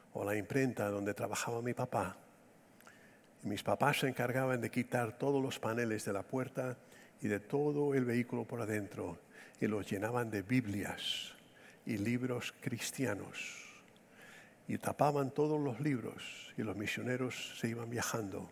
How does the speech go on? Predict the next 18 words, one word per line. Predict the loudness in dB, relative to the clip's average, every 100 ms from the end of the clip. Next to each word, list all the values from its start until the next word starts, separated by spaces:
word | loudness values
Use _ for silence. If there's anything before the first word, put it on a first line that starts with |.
| -16 -20 -20 -20 -20 -18 -20 -20 -20 -20 -8
a | 2
países | 4 6 4 0 0
al | 0
otro | 0 0
lado | 2 2 2
de | 4
la | 2
cortina | 0 -6 -2 0 0
de | 0
hierro. | 2 0 -2 -6 -10 -18 -20 -20 -20 -20 -20 -20 -20 -4
Polonia, | -2 2 2 2 0 -2 -4 -8 -14 -20 -20 -20 -20 -8
Uzbekistán, | -4 0 -2 0 -4 0 2 4 2 -2 -8 -14 -20 -20 -20 -20 -20 -6
todos | -2 0
los | 0
países | 0 2 2 0 -2 -6 -10
cerca | 2 2 4 2
de | 2
Rusia | 0 -2 -4 -2 -4